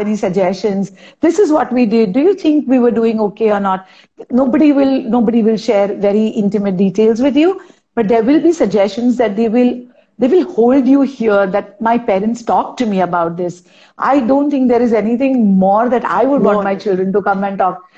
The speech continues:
Speaker 1: It would be such an, uh, in, in a way, honor, in a way, you know, like,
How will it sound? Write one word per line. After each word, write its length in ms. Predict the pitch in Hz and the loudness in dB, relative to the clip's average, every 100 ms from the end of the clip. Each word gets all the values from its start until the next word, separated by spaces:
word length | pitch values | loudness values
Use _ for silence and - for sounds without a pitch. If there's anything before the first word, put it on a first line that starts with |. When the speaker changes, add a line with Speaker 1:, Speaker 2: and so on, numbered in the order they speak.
| _ _ - | _ _ -6
Speaker 1:
It 120 | 240 | -2
would 120 | 262 | 0
be 80 | 302 | 0
such 200 | 294 285 | 0 0
an, 260 | 339 294 - | -2 -2 -4
uh, 180 | 202 208 | -2 -2
in, 180 | 240 226 | -2 -2
in 220 | 240 226 | -2 -2
a 60 | 247 | -2
way, 160 | 254 277 | 0 0
honor, 440 | 269 202 240 320 247 | 0 0 2 2 0
in 180 | 208 202 | -2 -2
a 80 | 185 | -2
way, 160 | 190 180 | -2 -2
you 40 | |
know, 140 | 190 277 240 | -2 -2 -2
like, 200 | 233 | -2